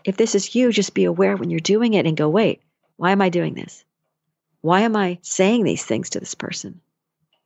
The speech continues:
If you have a low self-esteem or they do, then the arguments are gonna get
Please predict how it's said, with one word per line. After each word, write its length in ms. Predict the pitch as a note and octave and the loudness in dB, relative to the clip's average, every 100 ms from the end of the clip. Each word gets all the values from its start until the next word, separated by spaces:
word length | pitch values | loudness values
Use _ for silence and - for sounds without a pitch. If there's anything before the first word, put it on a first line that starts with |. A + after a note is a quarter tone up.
| _ _ _ _ | _ _ _ _
If 220 | - F3 G3+ | -6 -2 0
you 100 | G#3 | 2
have 240 | G#3+ A#3 | 2 2
a 60 | F#3 | 2
low 140 | F3+ | 2
self-esteem 640 | - D#3 D#3+ D#3+ F3 E3 - | 2 0 0 -2 0 0 2
or 160 | E3+ | 0
they 320 | D3+ D#3+ E3+ F3+ | 0 2 2 2
do, 380 | D#3 C#2+ - - _ _ _ | 0 -4 -6 -14 _ _ _
then 200 | - E3 | 0 2
the 120 | D#3+ - | 2 -2
arguments 560 | D#3 D#3+ F3 E3+ D#3+ D#3+ | 0 0 0 -2 -2 -6
are 40 | |
gonna 240 | D#3 D3 | -4 -4
get 260 | C#3+ C#3+ | -2 -4